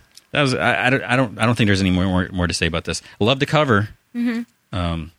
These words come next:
Speaker 1: the Jim Chung cover, and you get to see everyone. So that's really cool. But
Speaker 2: I was surprised to see the, um,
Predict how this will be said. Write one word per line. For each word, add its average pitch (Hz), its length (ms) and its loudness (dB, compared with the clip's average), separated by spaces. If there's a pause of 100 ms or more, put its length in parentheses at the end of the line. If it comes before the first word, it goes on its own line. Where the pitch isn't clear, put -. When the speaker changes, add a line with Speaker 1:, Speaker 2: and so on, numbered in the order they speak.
(140)
Speaker 1:
the 95 80 -8
Jim 95 220 0
Chung 98 220 0
cover, 90 280 0
and 87 180 0
you 87 80 -6
get 90 140 -2
to - 80 -4
see 104 260 2
everyone. 87 540 -2 (420)
So 87 180 0
that's 90 380 0
really 87 160 0
cool. 82 260 -2
But 82 160 -4 (520)
Speaker 2:
I 262 100 2
was 453 140 -2
surprised 277 420 -4
to 233 80 -10
see 233 180 -4
the, 190 360 2
um, 170 500 0